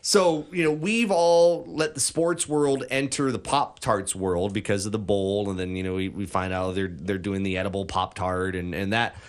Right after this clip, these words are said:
to me, honestly, the edible Pop-Tart thing was a little overrated because it was a little more show and, uh, not as much practicality. Um, but I learned today that, uh, the, the,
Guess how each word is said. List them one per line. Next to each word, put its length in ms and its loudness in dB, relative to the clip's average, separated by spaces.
to 100 0
me, 160 2
honestly, 500 0
the 180 0
edible 240 0
Pop-Tart 520 0
thing 160 -2
was 120 -2
a 60 -2
little 240 0
overrated 640 -4
because 320 -6
it 60 -2
was 160 -4
a 40 -4
little 200 -2
more 240 -2
show 460 -2
and, 280 -4
uh, 220 -4
not 240 -2
as 120 -8
much 200 -8
practicality. 800 -4
Um, 560 -2
but 100 4
I 120 0
learned 300 2
today 560 0
that, 540 0
uh, 220 4
the, 600 -2
the, 380 -2